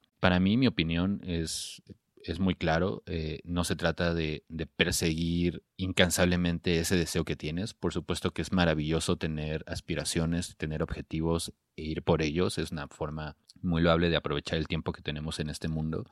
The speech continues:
pero creo que no es la mejor idea ponerlo al centro de tu vida, digamos. O sea, creo que hay que encontrar otro tipo de fundamentos, otro tipo de valores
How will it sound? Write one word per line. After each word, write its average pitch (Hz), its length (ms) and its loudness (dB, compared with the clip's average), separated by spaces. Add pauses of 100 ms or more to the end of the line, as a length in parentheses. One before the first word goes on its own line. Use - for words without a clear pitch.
(160)
pero 85 280 8
creo 101 200 6
que 107 100 2
no 95 340 0 (160)
es 95 220 -2
la 98 100 0
mejor 87 280 -2
idea 87 180 4
ponerlo 80 400 -2
al 78 140 0
centro 85 760 0 (220)
de 73 480 -2 (240)
tu 73 540 -2
vida, 76 280 -2
digamos. - 480 -10
O 76 60 -8
sea, 73 80 -6
creo 87 220 0
que 82 260 -2 (360)
hay 90 120 0
que - 80 -2
encontrar 82 580 0
otro 87 300 -2
tipo 85 280 -2
de 82 120 0
fundamentos, 78 760 -6
otro 95 240 -2
tipo - 300 -4
de 85 60 2
valores 78 480 -2